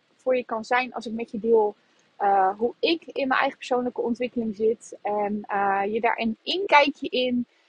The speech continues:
te laten geven, zodat je ook kunt ervaren van, "Oh, maar wacht eens even. Karin, die ontwikkelt zich ook nog steeds. En Karin, die loopt ook nog steeds tegen stukken aan." Ja, dat klopt.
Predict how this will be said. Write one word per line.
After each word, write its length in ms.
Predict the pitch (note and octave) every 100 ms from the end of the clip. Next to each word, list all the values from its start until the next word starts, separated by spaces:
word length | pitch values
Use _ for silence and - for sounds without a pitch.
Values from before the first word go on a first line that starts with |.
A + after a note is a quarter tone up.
| _
te 280 | - A#3 A3+ -
laten 600 | - G#3+ A#3 C4+ A#3 G#3 G#3
geven, 580 | - C4 C#4 A#3 G#3
zodat 400 | G#3 A3 A3 A3
je 140 | A#3 -
ook 400 | A3 G#3+ - - _ _ _ _ _ -
kunt 200 | A#3 -
ervaren 520 | G3+ - A3+ A3+ -
van, 160 | G#3+ -
"Oh, 340 | A#3+ B3+ A#3+
maar 140 | A3 A3
wacht 200 | A#3 B3
eens 120 | A#3+
even. 640 | G#3 G#3 G3 F#3 F#3+ - _ _ _ _ _ _ _ _ _
Karin, 480 | - C#4+ D#4 C4+ A3+
die 160 | A3+ -
ontwikkelt 440 | C4+ B3 A#3+ A#3
zich 200 | A3 G3 -
ook 260 | E4 -
nog 180 | B3 G#3
steeds. 560 | - F3+ F#3+ - - - _ _ - _ _
En 200 | A#3+ B3+
Karin, 580 | - D4+ D4+ C4 A3+ A3+
die 160 | B3
loopt 240 | C4+ C4 -
ook 260 | D4+ G#4 F#4+
nog 160 | D4+
steeds 320 | - B3 -
tegen 240 | - A3 G#3
stukken 380 | - A3 - -
aan." 340 | D#3 F#3+ F#3 - -
Ja, 360 | C4 - - - _ _ _
dat 180 | C#4 -
klopt. 440 | D4 G#3+ - -